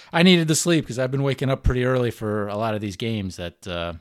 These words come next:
that our five Magic men have been in, you know. So I think, that, yeah, mostly, like, four A M, uh, for some of these. Some I haven't because I just didn't think it was gonna be needed, and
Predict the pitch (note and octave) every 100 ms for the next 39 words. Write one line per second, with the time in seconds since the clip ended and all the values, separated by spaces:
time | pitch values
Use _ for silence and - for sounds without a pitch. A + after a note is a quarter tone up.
0 | _ F#2+ F2+ E2 G#2 F#2+ F#2 F#2 F2+ -
1 | E2 D#2+ E2 D#2+ D#2 D#2 E2 E2+ E2 -
2 | F#2+ E2+ G2 - G2+ _ _ _ _ F2+
3 | D#2+ A2 A2+ - A#2+ G2+ F#2+ - G#2+ G#2
4 | G2 G2 G2 G2+ G2+ F2+ - F2+ E2+ -
5 | F2+ - F#2 F2+ F2+ F#2 F2+ - - -
6 | - - - D3 D3 C3+ C3+ C3+ C#3+ -
7 | - A2+ B2 A#2 G2+ - F#2 - A2 G2+
8 | - - G2+ - - G#2+ G2 G2+ G2 F#2+
9 | F#2+ G2 G2 G#2 G2 F#2 F#2 F2+ F#2 G2+